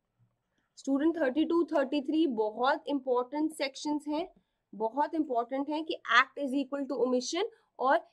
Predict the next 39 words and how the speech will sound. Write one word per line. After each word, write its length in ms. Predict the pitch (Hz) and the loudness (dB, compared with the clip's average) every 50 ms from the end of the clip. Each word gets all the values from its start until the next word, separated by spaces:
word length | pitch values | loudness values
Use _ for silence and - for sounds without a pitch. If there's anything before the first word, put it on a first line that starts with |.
| _ _ _ | _ _ _
एक 180 | 262 277 269 254 | -2 -2 0 0
act 280 | - - 269 262 - _ | 0 -2 -2 -2 -2 _
का 60 | 277 | -2
मतलब 360 | 269 262 254 262 269 262 - _ _ - | -2 -2 -2 -4 -4 -6 -6 _ _ -4
एक 160 | 254 254 254 | -4 -4 -4
series 400 | - - 247 240 247 262 285 269 302 294 | -6 -6 -4 -2 -2 -2 -2 0 0 -2
of 100 | 294 294 269 | 0 0 -2
act 180 | 277 277 - | -2 -2 -4
भी 60 | 262 285 | -4 -6
हो 60 | 285 | -4
सकता 240 | - 285 - - 240 | -4 -8 -6 -6 -6
है, 60 | 220 | -6
single 380 | - - 233 240 247 285 294 285 | 0 0 0 2 2 2 2 2
act 160 | 285 285 254 | 0 -2 -2
भी 100 | 254 285 | -4 -4
हो 80 | 277 269 | -4 -4
सकता 220 | 285 277 - 277 | -6 -4 -2 -2
है, 60 | 254 | 0
omission 280 | 254 247 247 277 254 254 | 0 -2 -2 -4 -6 -6
का 60 | 262 | -6
मतलब 300 | 254 254 262 277 262 - | -6 -6 -6 -6 -8 -6
series 320 | - 262 247 247 269 269 285 | -4 -4 -4 -2 -2 -2 -2
of 140 | 277 269 254 | -2 -2 -4
omission 320 | 254 247 247 - 262 247 | -4 -4 -4 -4 -8 -4
भी 60 | 254 254 | -4 -4
हो 60 | 220 | -4
सकता 300 | - 233 226 - - 254 | -4 -6 -8 -6 -2 -2
है, 120 | 330 453 - - _ _ _ _ | -2 -2 -4 -10 _ _ _ _
single 380 | - - 349 339 349 359 339 294 | -2 2 6 8 8 8 6 4
omission 360 | 220 185 180 - - 175 165 | 4 2 0 -2 -4 -6 -4
भी 60 | 156 | -6
हो 60 | 160 | -6
सकता 220 | - - 170 - 202 | -8 -10 -10 -10 -6
है। 60 | - | -2
तो 60 | 233 | -2
ये 60 | 233 | 0
बहुत 400 | 226 196 214 202 190 269 294 302 | 0 0 -2 0 2 2 4 4
important 540 | 330 311 277 277 247 254 254 285 294 294 294 | 4 2 2 2 0 -2 -2 -2 -6 -2 -2
है, 160 | 330 330 339 | 0 -2 -2